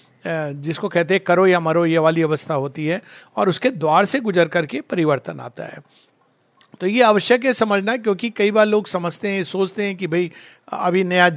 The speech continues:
जगत आ गया। शेरविन से किसी ने पूछा था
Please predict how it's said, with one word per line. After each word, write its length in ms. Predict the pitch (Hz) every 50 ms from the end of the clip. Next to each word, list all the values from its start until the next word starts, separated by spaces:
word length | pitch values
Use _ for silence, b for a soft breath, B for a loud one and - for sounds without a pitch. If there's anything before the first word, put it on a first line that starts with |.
| 139 147 214
जगत 540 | 202 180 175 160 156 143 165 165 185 180 175
आ 100 | 175 160
गया। 260 | 160 160 165 160 165
शेरविन 400 | 151 - - 165 165 156 170 175
से 120 | 156 180 175
किसी 240 | - 165 135 151 165
ने 60 | 165
पूछा 360 | 143 165 170 151 - 180 175
था 240 | 147 156 135 127